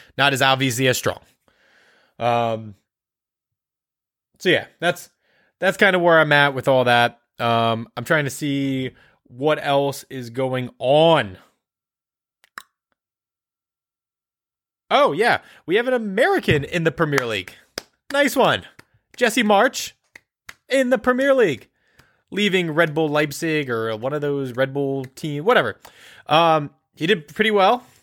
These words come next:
over at that squad, and, uh, yeah, he's now the manager of Leeds. Got a big win, uh, big comeback, and shout out having another American. Let's have, let's go Americans doing well in the Premier League.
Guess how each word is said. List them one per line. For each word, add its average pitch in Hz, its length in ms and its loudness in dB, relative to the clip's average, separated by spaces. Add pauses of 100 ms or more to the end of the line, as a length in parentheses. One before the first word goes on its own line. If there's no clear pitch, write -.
(360)
over 151 260 0
at 143 80 0
that 151 140 0
squad, 160 340 0
and, 135 260 -4
uh, 131 320 2
yeah, 196 240 -2
he's 143 200 -4
now 147 180 -2
the 165 80 -4
manager 175 420 0
of 156 100 -2
Leeds. 208 380 -2 (260)
Got 160 160 2
a 139 40 0
big 180 380 0
win, 170 440 -2 (300)
uh, 117 240 0
big 156 280 -2
comeback, 196 600 0
and 160 380 -4 (100)
shout 269 280 0
out 285 180 0
having 285 260 -4
another 294 280 -2
American. 277 400 0
Let's 156 120 -2
have, 214 220 -2
let's 220 180 -4
go 240 160 2
Americans 214 540 0
doing 208 220 0
well 190 100 2
in 185 60 -2
the 175 40 -4
Premier 139 300 -2
League. 101 260 -6